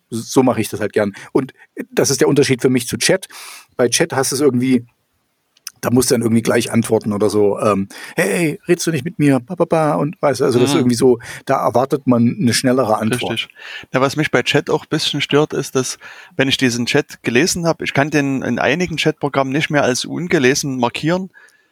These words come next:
Speaker 2: Und wenn ich aber dann
Speaker 1: Das
Speaker 2: de-,
Speaker 1: stimmt,
Speaker 2: nicht
Speaker 1: ja.
Speaker 2: sofort antworte, dann vergesse ich dann drauf zu antworten, weil
Speaker 1: Mhm.
Speaker 2: zwischenzeitlich
Speaker 1: Genau.
Speaker 2: dreizehntausend andere Nachrichten gekommen sind.
Speaker 1: Das ist genau der Punkt, den ich meine.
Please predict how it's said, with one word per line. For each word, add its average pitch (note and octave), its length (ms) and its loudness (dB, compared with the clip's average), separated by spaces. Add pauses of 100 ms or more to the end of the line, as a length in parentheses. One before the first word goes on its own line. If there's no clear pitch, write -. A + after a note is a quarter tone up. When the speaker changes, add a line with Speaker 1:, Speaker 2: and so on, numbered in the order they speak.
(120)
Speaker 2:
Und B2+ 100 -2
wenn C#3+ 120 2
ich D3 80 -2
aber C#3 160 0
dann C#3 120 2
Speaker 1:
Das C3+ 100 -2
Speaker 2:
de-, C3+ 80 4
Speaker 1:
stimmt, G3 180 -2
Speaker 2:
nicht E3+ 120 0
Speaker 1:
ja. - 40 -2
Speaker 2:
sofort D3+ 300 0
antworte, F#3 500 0
dann C3+ 160 0
vergesse E3+ 340 -2
ich D3+ 60 -4
dann C3+ 160 0
drauf - 160 -6
zu - 100 -4
antworten, D3 300 -2
weil C3 140 2
Speaker 1:
Mhm. B2+ 80 -2
Speaker 2:
zwischenzeitlich C#3+ 640 0
Speaker 1:
Genau. F#3+ 240 2
Speaker 2:
dreizehntausend C#3 640 0
andere D3 260 -2
Nachrichten A#2 360 -2
gekommen A#2 280 -4
sind. C3 240 -6 (1300)
Speaker 1:
Das E3+ 180 0
ist D#3+ 140 -4
genau D3 220 2
der F3 100 2
Punkt, E3 240 -2
den D3 100 0
ich B2+ 140 0
meine. C#3+ 340 2